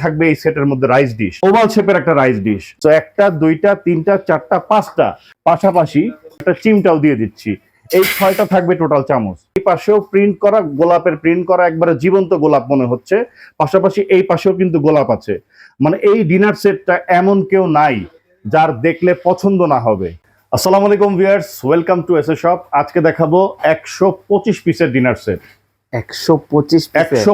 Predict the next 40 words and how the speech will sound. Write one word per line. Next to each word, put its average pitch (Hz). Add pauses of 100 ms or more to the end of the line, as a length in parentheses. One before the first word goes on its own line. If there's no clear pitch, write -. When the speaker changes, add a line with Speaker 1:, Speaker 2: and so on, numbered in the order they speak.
(120)
Speaker 1:
পঁচিশ 196
পিসের 190
ডিনার 170
সেট 185 (100)
থাকবে, 151 (140)
নতুন 220 (120)
কালার 165
আসছে 143
দেখেন, 123 (220)
একবারে 170 (140)
সেই 202
লেভেলের 151
ডিজাইন। 104 (440)
দুই 160
হাজার 190 (100)
চব্বিশ 190
সালে 165 (100)
যারা 170 (120)
নতুন 226 (100)
জিনিস 185
কিনতে 202
চাচ্ছেন, 139 (400)
যে 147
একটা 160
ডিনার 175
সেট 185
কিনবেন, 165 (120)
আপনার 175
ডিনার 170
সেটটাই 185
হবে 156
একবারে 156 (120)
আনকমন, 143
যেটা 143 (120)
অন্য 180 (120)
কারো 143
কাছে 143 (100)
থাকবে 135
না, 196 (600)
এমন 233